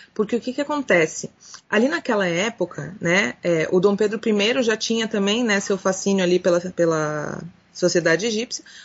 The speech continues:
O Dom Pedro segundo tinha mais ainda, tanto é que ele se correspondia, né, por cartas na época com egiptólogos, tipo, renomadíssimos, né, lá que estavam no Egito, que estavam lá fundando museus.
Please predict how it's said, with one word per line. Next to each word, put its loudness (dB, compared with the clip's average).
O 0
Dom 2
Pedro 2
segundo -2
tinha -2
mais 2
ainda, -2
tanto -2
é 2
que 0
ele -2
se -2
correspondia, 0
né, 0
por 0
cartas 0
na -2
época -4
com -2
egiptólogos, 0
tipo, 0
renomadíssimos, -2
né, 0
lá 0
que -8
estavam 0
no -2
Egito, -4
que -8
estavam 0
lá 4
fundando -2
museus. -2